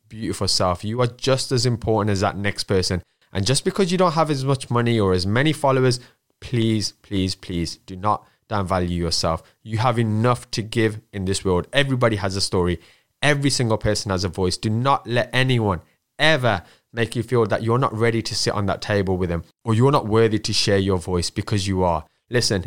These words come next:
if I'm standing here as a very, very anxious old man who's now got more grey hairs than he ever wished he would have,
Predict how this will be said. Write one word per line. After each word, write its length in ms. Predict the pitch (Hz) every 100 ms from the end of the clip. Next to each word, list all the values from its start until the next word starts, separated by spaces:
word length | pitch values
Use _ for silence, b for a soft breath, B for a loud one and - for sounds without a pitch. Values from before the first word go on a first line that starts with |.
| -
if 140 | 113
I'm 200 | 143 151
standing 420 | - 151 139 135
here 340 | 123 135 123 117 B B
as 160 | 127 131
a 80 |
very, 420 | 135 120 156 147 131
very 320 | 127 135 131
anxious 480 | - 135 135 135 -
old 220 | 123 120
man 240 | 113 113 107
who's 200 | 113 113
now 180 | 127 127
got 160 | 123
more 280 | 123 135 143
grey 200 | 135 131
hairs 300 | 120 120 107
than 160 | 117 113
he 360 | 135 131 - -
ever 280 | 165 165
wished 360 | 147 127 113 - _ _ _ -
he 120 | 117
would 180 | 113 -
have, 300 | 113 101